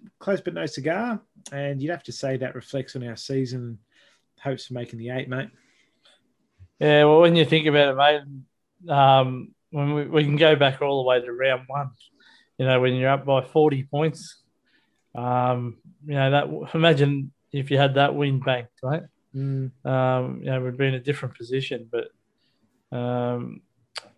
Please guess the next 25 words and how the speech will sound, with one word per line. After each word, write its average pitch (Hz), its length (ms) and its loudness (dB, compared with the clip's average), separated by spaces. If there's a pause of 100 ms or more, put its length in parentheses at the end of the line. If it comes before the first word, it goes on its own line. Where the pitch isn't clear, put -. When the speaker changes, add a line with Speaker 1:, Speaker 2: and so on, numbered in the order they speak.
Speaker 2:
I 139 120 -6
guess 139 280 -2
if 139 160 -4
your 131 240 -2
auntie 139 280 2
had 131 200 -2
whiskers, 131 440 -6
she'd 131 200 -6
be 135 140 4
your 127 140 4
uncle. 135 320 -4
So, 135 420 4
um, 139 300 4 (480)
<laughs> - 120 -20
yeah, - 540 2 (480)
<laughs> - 40 0
we, 269 120 6 (460)
we 185 120 6
have 226 180 4
to 196 60 4
live 175 240 6
in 170 140 2
reality, 160 640 0
and, 139 220 -12
uh, 135 280 -6